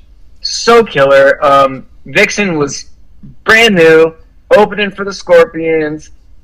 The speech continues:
I really like, this is, I, I'm, I'm not a huge female-fronted, uh, metal fan, but I, I really like Vixen, and they, they pulled it off well. They sound great live, and just the vibe is sweet. And the, the, uh,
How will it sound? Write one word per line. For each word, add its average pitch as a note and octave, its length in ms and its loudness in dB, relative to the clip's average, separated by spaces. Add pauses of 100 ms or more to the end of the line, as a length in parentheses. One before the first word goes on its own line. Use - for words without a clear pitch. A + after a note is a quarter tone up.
I G3 100 0
really F#3+ 260 -2
like, D#3 380 0 (260)
this D#3+ 280 -14
is, E3 140 -12 (200)
I, D3+ 180 -2
I'm, D#3+ 300 -4
I'm D3+ 100 -4
not E3 160 2
a D3+ 40 -2
huge F#3 440 -6
female-fronted, F#3 1000 0 (320)
uh, C#3+ 240 4
metal E3+ 280 4
fan, F3 300 -2
but C3+ 280 0
I, C3 60 -2
I - 20 -2
really C#3+ 380 -4
like C#3+ 300 -2
Vixen, F#3 480 -10 (420)
and C#3+ 140 -4
they, C#3 200 0 (100)
they D3 120 2
pulled D#3 260 0
it D#3 60 4
off C#3+ 200 2
well. C#3 220 0
They C#3+ 140 -6
sound C#3+ 320 -6
great C#3 240 -2
live, C3+ 440 2
and C3 140 -4
just C#3 240 -6
the C3+ 80 -6
vibe B2 420 0
is A#2 140 -10
sweet. C#3+ 300 -8
And C#3 100 -8
the, C3 200 0
the, C3+ 180 -2
uh, B2 120 4